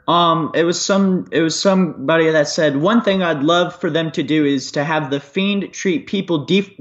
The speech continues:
differently based on the interactions Bray, Bray's had with them in the past." Um,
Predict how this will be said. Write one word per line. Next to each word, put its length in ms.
differently 680
based 300
on 200
the 120
interactions 920
Bray, 760
Bray's 760
had 440
with 240
them 280
in 100
the 80
past." 480
Um, 600